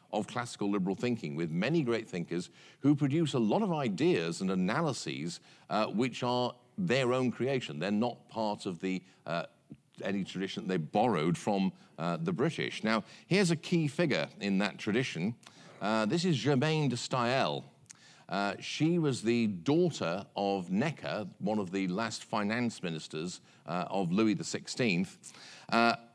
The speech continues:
a brilliant woman, uh, spoke about half a dozen languages,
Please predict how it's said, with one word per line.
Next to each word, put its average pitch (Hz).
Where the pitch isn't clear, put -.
a 123
brilliant 127
woman, 92
uh, 90
spoke 135
about 110
half 131
a 110
dozen 104
languages, 95